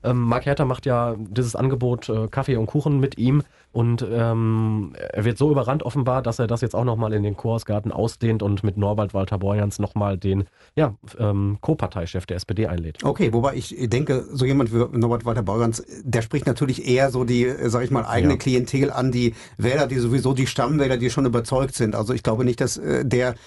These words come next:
Speaker 2: sozusagen Wechselwähler oder
Speaker 1: Nein,
Speaker 2: grüne
Speaker 1: das glaub ich
Speaker 2: Wähler
Speaker 1: auch
Speaker 2: oder
Speaker 1: nicht.
Speaker 2: sowas anspre-, ansprechen, äh, wird. Also
Speaker 1: Aber er hatte ja unbestritten, äh, Olaf Scholz als Vizekanzler in Hamm zu Gast. Er hatte Svenja Schulze, eben die Umweltministerin,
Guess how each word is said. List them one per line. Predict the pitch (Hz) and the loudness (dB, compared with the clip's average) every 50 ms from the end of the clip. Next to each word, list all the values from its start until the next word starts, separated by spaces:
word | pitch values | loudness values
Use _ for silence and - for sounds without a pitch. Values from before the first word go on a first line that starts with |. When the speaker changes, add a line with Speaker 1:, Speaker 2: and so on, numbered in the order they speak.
| - - _ - | -20 -20 _ -4
Speaker 2:
sozusagen | - 127 - 131 117 127 123 120 123 117 | -4 -2 0 0 2 2 2 2 2 0
Wechselwähler | 123 143 - - 147 123 113 113 113 120 123 127 107 | 0 0 0 0 0 2 2 4 4 4 4 2 2
oder | 107 131 127 127 | 2 2 2 2
Speaker 1:
Nein, | - - - | 2 2 2
Speaker 2:
grüne | 151 156 165 | 4 6 6
Speaker 1:
das | 170 156 | 6 4
glaub | 117 135 127 | 4 2 2
ich | 131 | 2
Speaker 2:
Wähler | 135 135 131 | 2 2 2
Speaker 1:
auch | 127 | 2
Speaker 2:
oder | 123 123 | 2 0
Speaker 1:
nicht. | 120 113 | 0 0
Speaker 2:
sowas | 120 117 110 107 110 | 0 0 0 -2 -2
anspre-, | 110 110 113 113 - - 107 110 - - | -2 -4 -4 -4 -2 -2 -4 -4 -2 -2
ansprechen, | 123 113 107 92 - - 113 - - 107 101 113 - | -2 -2 -2 -4 -2 -2 -2 0 0 0 0 -2 -2
äh, | - 120 113 98 110 107 | -2 -2 -2 0 -2 -2
wird. | 101 95 95 98 95 - - - | -2 0 -2 -2 -4 -8 -14 -10
Also | - - 95 104 | -6 -4 -2 0
Speaker 1:
Aber | 110 107 104 104 104 - | 0 0 0 -2 -2 -2
er | 95 98 | -2 -2
hatte | 110 - 117 | -2 0 -2
ja | 104 | 0
unbestritten, | 82 113 117 117 - - 135 - 147 135 131 131 | 0 0 0 0 -2 -4 -4 -2 0 0 0 0
äh, | 120 | 0
Olaf | 104 113 113 - 110 110 113 110 104 | 0 0 0 0 0 0 0 0 -2
Scholz | - - 143 135 160 170 - - | -2 -4 -2 -2 -2 -4 -6 -4
als | - - 110 - - | -4 -2 -4 -2 -2
Vizekanzler | - 151 - - 143 - 135 135 - - 143 123 | -4 -4 -4 -4 -4 -4 -4 -4 -2 -2 -2 -2
in | 123 123 123 | 0 -2 -2
Hamm | 123 131 131 131 127 | -2 -2 -4 -4 -6
zu | - - 113 | -6 -4 -2
Gast. | 123 120 131 - - - | 0 -2 -2 -4 -6 -4
Er | 98 104 | -2 -2
hatte | 110 - 113 | -2 -2 -4
Svenja | - - 110 113 107 | -2 -2 0 0 0
Schulze, | - - 143 135 - 131 | 0 0 0 0 0 0
eben | 101 117 123 113 | 0 0 0 0
die | 117 | 0
Umweltministerin, | 104 113 123 139 123 - 131 123 127 | 0 0 0 0 0 0 0 0 0